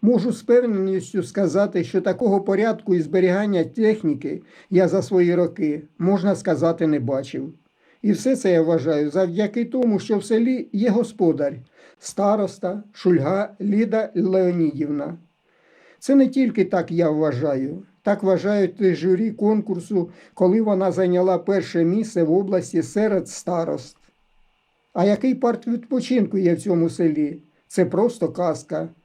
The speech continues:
Адже тут є все, всі казкові герої, і тому маленьким діткам тут дуже подобається. Хотілося б, щоб такі старости і такі парки були в кожному селі і в кожній оселі.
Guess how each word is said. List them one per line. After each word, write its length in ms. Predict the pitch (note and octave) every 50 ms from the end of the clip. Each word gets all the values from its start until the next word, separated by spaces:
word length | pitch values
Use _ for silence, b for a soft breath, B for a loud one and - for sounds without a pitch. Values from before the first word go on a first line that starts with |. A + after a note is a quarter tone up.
| b b b b b b b b
Адже 300 | b F3+ E3+ - F#3+ G3
тут 280 | - - C4+ B3+ - -
є 180 | G#3+ A#3 B3 A3+
все, 440 | - - - - C4 C4 B3+ A#3+ -
всі 220 | - - - C4 B3+
казкові 480 | - A3+ A3 - - B3+ B3 A#3 A3+
герої, 640 | G3 D#3+ A3 A3+ G#3+ F3 D#3 D3+ C#3+ C#3+ D3 D#3+ F3 - b b b b b b b
і 100 | b F#3
тому 300 | E3+ - A3 G#3 G#3 G3+
маленьким 600 | F#3+ F#3+ G3 G3 G3+ G3+ G3 F#3 - - G3+ F#3 E3
діткам 460 | D3+ G3 C4 B3+ - - D#3 D3+ C3
тут 180 | - E3+ D#3+ D#3
дуже 280 | F3+ A3 G3 F#3 G#3
подобається. 960 | G#3 G#3 F#3 E3+ D#3 D#3 D3+ D3 C#3+ D3+ D3 D3 C#3 B2+ - - - D3 D#3+ C#3 B2 - _ _ _ _ _ _ _ _ _ _
Хотілося 680 | - - F3+ F3 - A#3 B3+ A#3+ G3 F3 - - D#3+ D3
б, 120 | D#3+ - - b b b b b b b b
щоб 260 | b - - G#3 G3+ -
такі 300 | A3+ G#3 G#3+ B3+ C4 -
старости 600 | - - C4+ B3+ B3 A3 F#3 D#3+ - - F#3+ F3
і 60 | E3+
такі 300 | E3 F3+ F3 E3+ F#3+ F3+
парки 600 | - - E3+ D#3+ D3+ D3 - - D#3+ D3+ D3+ D#3 D#3 - _
були 260 | - E3+ G#3 B3+ C#4+ C#4
в 80 | -
кожному 460 | - C#4 B3 G#3+ A3 A#3+ B3 A#3+ A#3
селі 560 | A#3 - G#3+ F#3 F3+ D#3+ D#3 D3+ D3 D3 D#3+ - - _ _ _ -
і 80 | G3+
в 100 | E3 A#2+
кожній 400 | B2 F3 G#3+ G#3 F3 E3 F3 E3
оселі. 560 | D3+ D3+ C#3+ - E3 D#3 D#3 D3+ C3+ C#3 C#3